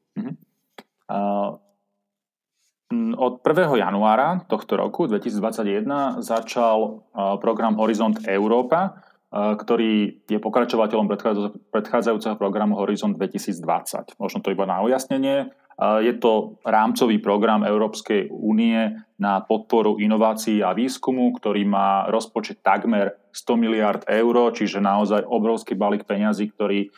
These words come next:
poskytuje financovanie od základného výskumu až po vstup na trh a, a škálovanie biznisu. A, mm, a vlastne pre všetky oblasti, ktoré,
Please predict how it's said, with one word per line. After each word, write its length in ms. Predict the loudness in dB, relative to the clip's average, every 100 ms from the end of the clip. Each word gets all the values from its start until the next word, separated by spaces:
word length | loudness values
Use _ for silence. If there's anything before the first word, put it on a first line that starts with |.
| _ _ -8 -2 0 0
poskytuje 800 | -2 -4 -4 -6 -2 0 2 0
financovanie 880 | 0 0 2 0 0 0 0 -2 -2
od 160 | -4 -2
základného 520 | -2 0 0 0 0
výskumu 560 | -2 -4 -6 -6 -6 -4
až 240 | -8 -8 -12 -4
po 400 | -2 0 -2 -6 _ -14
vstup 360 | -12 -6 -4 -2
na 160 | -4
trh 240 | -2 -4 -6 -8
a, 280 | -2 -2 -2
a 80 | -6
škálovanie 720 | -8 -2 0 0 -2 -2 -6
biznisu. 560 | -10 -10 -10 -10 -12 -16 _ _ _ _ _ -14
A, 480 | -4 0 2 0 -2
mm, 800 | -6 -8 -4 -2 -2 -4 -8 -2
a 20 | 2
vlastne 320 | 2 2 0
pre 400 | 4 4 4 0 _
všetky 400 | 0 0 2 4
oblasti, 480 | 4 6 4 4 0
ktoré, 640 | 2 4 6 4 4 0